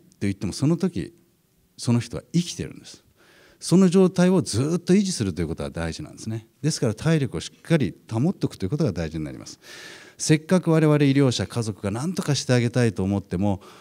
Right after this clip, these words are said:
痛みをじーっと我慢している人を見てると、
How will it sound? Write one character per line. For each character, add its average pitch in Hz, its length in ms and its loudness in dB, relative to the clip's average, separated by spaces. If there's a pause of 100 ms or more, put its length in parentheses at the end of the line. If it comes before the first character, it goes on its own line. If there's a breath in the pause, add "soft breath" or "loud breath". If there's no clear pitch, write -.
(200 loud breath)
痛 135 200 0
み 139 100 4
を 117 40 4
じ 104 160 -2
ー 117 160 0
っ - 40 -12
と 117 120 -2
我 139 220 4
慢 107 40 2
し - 80 -4
て 101 100 -2
い 92 40 0
る 90 60 -2
人 92 240 -4
を 87 60 0
見 95 120 -2
て 90 120 -4
る 78 120 -8
と、 92 320 -2